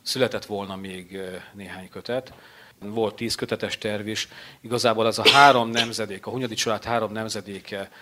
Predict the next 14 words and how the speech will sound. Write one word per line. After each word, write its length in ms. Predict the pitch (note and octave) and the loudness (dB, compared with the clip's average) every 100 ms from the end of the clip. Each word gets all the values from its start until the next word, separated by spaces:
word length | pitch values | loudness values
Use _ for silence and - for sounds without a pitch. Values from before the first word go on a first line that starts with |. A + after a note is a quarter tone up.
| - - - | -20 -20 -12
mutatta 440 | A#2 B2+ A2 - G#2 | -4 0 0 -2 -6
volna 320 | G2+ G2 G2+ | -6 -8 -8
meg 280 | G2+ F2+ F#2+ | -8 -8 -8
a 40 | |
magyar 340 | G#2 G#2 G2 | -6 -4 -6
történelemnek 720 | - G#2+ F#2+ G2+ F#2 F#2+ F#2+ - | -6 -8 -8 -12 -12 -12 -12 -6
a 240 | F#2+ F#2 - - - | -6 -6 -12 -20 -6
tizenötödik 540 | C3 A2+ G#2 G#2+ G2+ | -2 0 -2 -4 -6
századi 680 | - A2 G2+ G2+ F#2 F#2+ - | -4 -2 -4 -6 -10 -12 -12
históriáját, 680 | A2 - - G2 F#2 F#2 - | -6 -6 -4 -8 -6 -6 -6
tizenhatodik 580 | A2+ G#2 F#2+ G2+ F#2+ F#2 | -6 -4 -4 -6 -10 -6
század 340 | - F#2 F2+ | -4 -4 -8
első 280 | F#2+ F2+ G#2 | -8 -8 -8
felét, 300 | - A2 A2 | -6 -8 -6